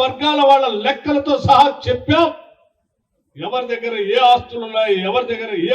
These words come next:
వనరులు పోతా ఉన్నాయి, ఏ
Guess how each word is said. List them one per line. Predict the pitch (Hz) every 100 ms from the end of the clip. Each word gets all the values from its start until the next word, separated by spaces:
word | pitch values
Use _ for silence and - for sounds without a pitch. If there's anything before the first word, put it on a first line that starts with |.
| 247
వనరులు | 247 226 226
పోతా | 220 226 233 226
ఉన్నాయి, | 220 220 _ _ _ _ _ _ _ _ _ _ _ _ _ _ _ _ _ _ _
ఏ | 143 226